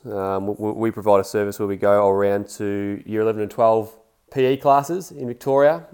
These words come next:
um, and basically conduct some V O two testing and lactate testing on some students and tie it into what they're learning about. So we cover, a lot of the stuff we cover in this podcast is actually relevant to them. So we talk about their energy systems and,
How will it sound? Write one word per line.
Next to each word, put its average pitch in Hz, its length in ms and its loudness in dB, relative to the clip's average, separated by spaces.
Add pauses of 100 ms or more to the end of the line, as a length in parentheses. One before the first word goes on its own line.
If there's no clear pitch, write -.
um, 110 500 -2
and 104 420 -6
basically 101 460 -2 (100)
conduct 107 320 -4
some 98 180 -12 (200)
V 113 100 -4
O 101 80 -2
two 104 180 -10
testing 107 440 -8
and 98 100 -8
lactate 104 400 -8
testing 107 320 -10
on 98 80 -10
some 95 140 -16
students 135 420 -6
and 101 100 -10
tie 98 200 -4
it 95 60 -6
into 95 200 -12
what 92 120 -8
they're 90 100 -10
learning 92 300 -8
about. 90 280 -10
So - 80 -16
we 87 80 -12
cover, 90 380 -8 (260)
a - 20 -4
lot 180 100 0
of 170 40 0
the 117 80 -8
stuff - 240 -4
we 117 60 -8
cover 104 220 -2
in 95 40 -8
this 92 100 -10
podcast 95 540 -6
is 95 80 -12
actually 92 220 -12
relevant 90 340 -10
to 92 60 -18
them. 87 240 -10
So - 80 -16
we 85 80 -14
talk 92 160 -10
about 85 160 -12
their 85 100 -12
energy 107 220 -6
systems 107 500 -8
and, 90 140 -10